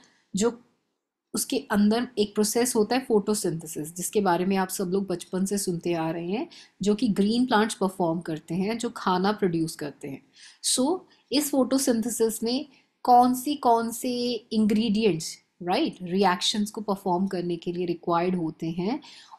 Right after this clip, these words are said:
उनके बारे में हम पढ़ेंगे और उनको प्रूव करेंगे कि are they really necessary to perform this process of photosynthesis।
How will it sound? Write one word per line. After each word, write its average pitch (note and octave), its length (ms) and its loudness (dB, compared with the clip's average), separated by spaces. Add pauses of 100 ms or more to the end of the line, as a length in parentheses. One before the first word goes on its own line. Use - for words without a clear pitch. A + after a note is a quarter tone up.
उनके A3+ 380 2
बारे E3+ 300 2
में F#3+ 160 2
हम G#3 180 2
पढ़ेंगे F#3+ 500 0 (160)
और A3 160 4
उनको G#3+ 420 -2
प्रूव D4+ 340 2
करेंगे G#3 540 2
कि D4+ 280 0 (420)
are G3 180 6
they B3+ 160 2
really G#3+ 440 4
necessary D4 580 -2
to D4 140 -2
perform A3+ 460 -2
this B3 200 -10
process A3 400 0
of A3+ 100 2 (120)
photosynthesis। G3 720 0